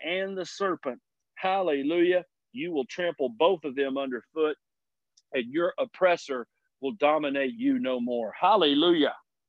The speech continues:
Lack, go. Poverty, go. Depression, go. Clarity, be released in the mighty name of Jesus. And the anointing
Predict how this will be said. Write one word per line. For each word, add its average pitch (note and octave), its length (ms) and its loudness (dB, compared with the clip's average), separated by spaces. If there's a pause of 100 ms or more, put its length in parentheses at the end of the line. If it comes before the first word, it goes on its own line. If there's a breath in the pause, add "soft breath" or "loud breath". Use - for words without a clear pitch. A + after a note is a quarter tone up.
(1000)
Lack, A3 540 2 (240)
go. F#3 360 2 (440)
Poverty, B3 560 -4 (180)
go. E3+ 300 2 (1000)
Depression, A#3+ 760 -6 (540)
go. D#3+ 400 2 (200)
Clarity, A3 840 0 (320)
be D3+ 160 2
released D3+ 580 -2
in C3 100 -6
the B2+ 100 -8
mighty E3 600 -6
name D3+ 300 -4
of C3+ 120 -6
Jesus. C3+ 580 -4 (300 soft breath)
And D#3+ 140 2
the D#3+ 80 2
anointing F3+ 720 2